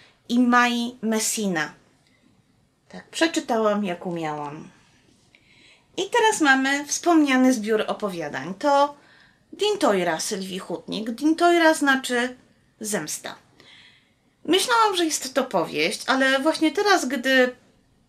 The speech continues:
przyglądałam się dokładniej tej książce, zobaczyłam, że ma podejrzanie wyglądający spis treści. I rzeczywiście okazuje się, że są to różnego rodzaju opowiadania. Opowiadania o różnych ludziach, o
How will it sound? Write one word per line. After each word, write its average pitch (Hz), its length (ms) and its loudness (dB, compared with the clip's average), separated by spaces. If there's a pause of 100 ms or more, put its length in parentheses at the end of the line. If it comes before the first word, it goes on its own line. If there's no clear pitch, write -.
przyglądałam 294 680 2
się 285 120 -2
dokładniej 269 460 2
tej 208 140 -6
książce, 202 680 -2 (340)
zobaczyłam, 311 880 0
że 269 240 -2
ma 269 160 -2
podejrzanie 277 680 2
wyglądający 254 1000 0
spis - 440 -8
treści. - 560 -4 (400)
I 359 80 0
rzeczywiście 349 580 -4
okazuje 277 540 0
się, 254 240 -2
że 226 120 -8
są 254 320 0
to 233 280 2 (320)
różnego 247 480 0
rodzaju 185 460 -2
opowiadania. 170 640 -8 (280)
Opowiadania 269 880 2
o 220 260 0 (1080)
różnych 269 580 2
ludziach, 151 580 -4
o 233 420 2